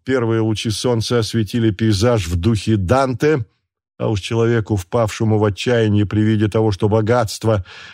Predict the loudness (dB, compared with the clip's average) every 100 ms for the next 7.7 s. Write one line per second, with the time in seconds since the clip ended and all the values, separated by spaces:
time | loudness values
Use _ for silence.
0 | -6 -2 0 0 0 -2 -4 -4 -2 0
1 | 0 2 0 0 0 0 0 0 0 0
2 | -2 0 0 0 -4 -20 -20 -18 -4 -2
3 | -2 -2 0 0 0 0 2 2 2 2
4 | 2 2 0 0 2 2 0 2 0 0
5 | _ _ _ -8 -4 0 0 2 0 0
6 | -4 -4 -2 -2 0 0 -2 -4 -6 -4
7 | -4 -2 -2 -2 -6 -10 -12